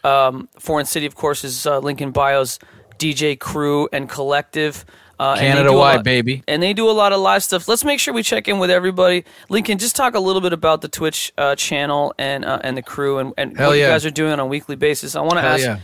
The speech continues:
Speaker 1: we'll talk to ISO as well about that and just go around table here.
Speaker 2: All right, cool. So, yeah, um, basically, Foreign City, uh, you know, we,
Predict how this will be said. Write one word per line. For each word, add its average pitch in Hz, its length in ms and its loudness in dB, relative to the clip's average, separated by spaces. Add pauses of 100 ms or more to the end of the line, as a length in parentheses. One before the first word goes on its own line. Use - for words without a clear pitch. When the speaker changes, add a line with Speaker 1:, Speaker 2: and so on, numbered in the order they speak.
(140)
Speaker 1:
we'll 156 80 -6
talk 151 220 0
to - 80 -4
ISO 147 340 -2
as 135 140 -6
well 135 180 0
about 131 160 -2
that 127 120 -4
and 131 80 -8
just - 120 -12
go 143 80 -2
around 127 220 -4
table 117 280 -6
here. 117 160 -10 (640)
Speaker 2:
All 147 80 6
right, 147 140 4
cool. 156 240 4
So, 143 320 4
yeah, 165 380 4
um, 123 480 2
basically, 208 500 2
Foreign 156 260 0
City, 135 500 -2
uh, 113 220 0
you 120 140 -4
know, 113 100 0
we, 127 160 -2